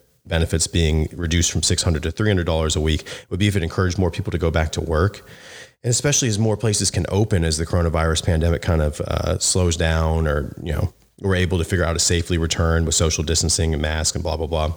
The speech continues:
Maybe even the vaccine hopefully coming sooner rather than later. Hopefully we see, you know, restaurants go back and start employing people and X, Y, Z. And the whole talk has been around the idea of a V-shaped recovery, that this isn't gonna be a prolonged thing, that's gonna be,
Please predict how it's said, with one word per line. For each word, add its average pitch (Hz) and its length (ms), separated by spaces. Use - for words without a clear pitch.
Maybe 90 240
even 78 300
the 76 300
vaccine 92 420
hopefully 85 280
coming 80 240
sooner 85 300
rather 80 280
than 78 160
later. 80 340
Hopefully 113 280
we 87 80
see, 87 300
you - 100
know, 80 100
restaurants 82 420
go 82 140
back 78 240
and - 80
start - 160
employing 90 420
people 85 360
and 78 160
X, - 180
Y, 78 120
Z. 80 240
And 101 100
the 87 60
whole 185 160
talk - 280
has - 60
been 104 160
around 92 160
the 85 100
idea 80 220
of 78 60
a 76 60
V-shaped 82 600
recovery, - 480
that 85 100
this 82 160
isn't 101 220
gonna 95 120
be 85 120
a 82 40
prolonged 82 440
thing, 87 220
that's 78 180
gonna 78 160
be, 78 180